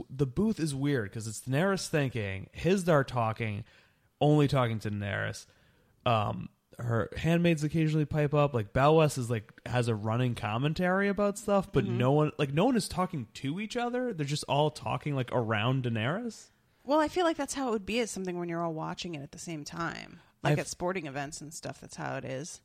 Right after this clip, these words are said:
Speaker 2: You're
Speaker 1: Yeah.
Speaker 2: not talking to the other person. You're just sort of screaming at the players who can't even hear you anyway.
Speaker 1: Right. I don't know. I think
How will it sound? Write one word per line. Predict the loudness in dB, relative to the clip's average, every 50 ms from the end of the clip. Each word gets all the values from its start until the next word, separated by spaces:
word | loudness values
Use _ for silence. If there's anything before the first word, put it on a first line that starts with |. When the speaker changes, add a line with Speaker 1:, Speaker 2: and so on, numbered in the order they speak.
| _ _ _ _ _ _ _
Speaker 2:
You're | 2 4
Speaker 1:
Yeah. | 4 4
Speaker 2:
not | 4 0
talking | -2 -2 -2 -2 -4 -8 -10 -8
to | -6 -4 -4
the | -2 -2
other | -2 -4 -6
person. | -6 -6 -6 -6 -6 -8 -12
You're | -12 -10
just | -8 -6
sort | -6 -6 -4
of | -4
screaming | -4 -4 -4 -6 -6 -8 -6 -6 -4 -6 -6 -8 -8
at | -10 -10 -10 -12
the | -12 -14
players | -10 -8 -6 -4 -4 -4 -6 -6 -8 -10
who | -10
can't | -10 -10 -10 -10 -8 -10
even | -12 -12 -12
hear | -10 -8 -6 -6
you | -6 -6 -6 -4
anyway. | -6 -6 -6 -8 -8 -10 -10 -10 -10 -6 -2
Speaker 1:
Right. | 0 2 2 2 0 -4 -6 -10 -14 _ _ _ _ _ _ _ _ _ _ _ 2
I | 4 6
don't | 6 6
know. | 6
I | 4 4 2
think | 2 2 2 2 2 0 -4